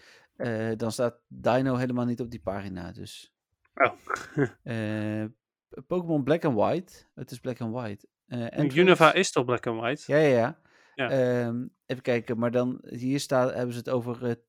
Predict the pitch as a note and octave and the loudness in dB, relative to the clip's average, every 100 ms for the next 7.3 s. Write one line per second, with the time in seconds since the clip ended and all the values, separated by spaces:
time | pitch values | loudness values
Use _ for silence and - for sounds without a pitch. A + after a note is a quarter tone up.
0 | - C#3 C#3 C3+ C#3 C3 B2 C3+ C#3 C3+ | -12 -4 -4 -2 0 0 -2 -2 -2 0
1 | B2+ C3 B2 C3+ D3+ C#3+ C3+ C3+ C3 C3+ | 2 2 0 0 2 2 0 0 0 -4
2 | C#3+ C3+ - - A#2 B2 C#3+ C#3+ - C3+ | -8 -10 -14 -14 -6 -2 -2 -4 -8 -6
3 | B2+ B2 B2 B2+ C3+ C#3 _ _ - C#3+ | -4 -2 -4 -6 -10 -18 _ _ -2 0
4 | D#3 C#3+ B2+ - - C#3+ D#3+ D#3+ D3+ D3+ | 2 -2 -4 -18 -8 -2 -2 -2 -2 -2
5 | D3+ D#3+ _ _ _ _ _ _ _ C#4+ | -4 -10 _ _ _ _ _ _ _ -20
6 | - D3+ - - C#3 C3+ - C#3 C#3+ C3 | -12 -12 -10 -4 -2 -2 -4 -4 -2 -2
7 | B2+ B2+ | -4 -6